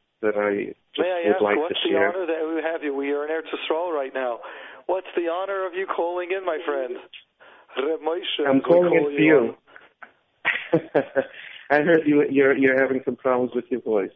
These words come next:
Speaker 1: so I'm sure you got a lot of, uh, texts. Check it. So I'm still adjusting to the, to the difference in time. So I couldn't sleep. I said, "I wonder if Martha is doing a show. Let me know what it feels like to call in."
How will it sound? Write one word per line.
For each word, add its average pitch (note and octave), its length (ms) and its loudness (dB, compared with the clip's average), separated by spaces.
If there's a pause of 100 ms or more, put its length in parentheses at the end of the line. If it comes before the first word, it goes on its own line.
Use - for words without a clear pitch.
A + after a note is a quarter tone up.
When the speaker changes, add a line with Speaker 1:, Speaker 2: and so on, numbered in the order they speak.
Speaker 1:
so G#2 360 2 (240)
I'm A2+ 140 -2 (100)
sure C3 100 2
you B2 80 4
got A#2 160 2
a A2+ 60 4
lot A2+ 200 4
of, A2 100 -2 (440)
uh, B2 200 -2 (160)
texts. A#2 300 0 (680)
Check B2 140 2
it. A#2+ 160 -6
So B2 240 4
I'm C3 300 0
still C3+ 180 4
adjusting B2 600 -2
to G#2+ 60 -10
the, G#2 260 2 (120)
to G#2+ 60 -4
the A2 140 4
difference G#2+ 360 -6
in G#2 120 -4
time. G2 360 -6 (680)
So A2 140 4
I A2+ 140 4
couldn't C3 320 2
sleep. A#2+ 260 4
I A2+ 60 0 (100)
said, A2 140 2
"I A#2 60 6
wonder C3 320 2
if - 100 -10
Martha B2+ 300 -2
is A#2 80 -8
doing B2+ 220 0
a B2 40 -2 (160)
show. A2+ 200 0 (200)
Let A#2+ 160 2
me B2+ 80 0
know B2 120 2
what A#2+ 120 2
it G#2+ 160 -10
feels A2+ 180 -4
like A#2 200 -2
to - 60 -12
call A2 300 0
in." G2+ 140 -4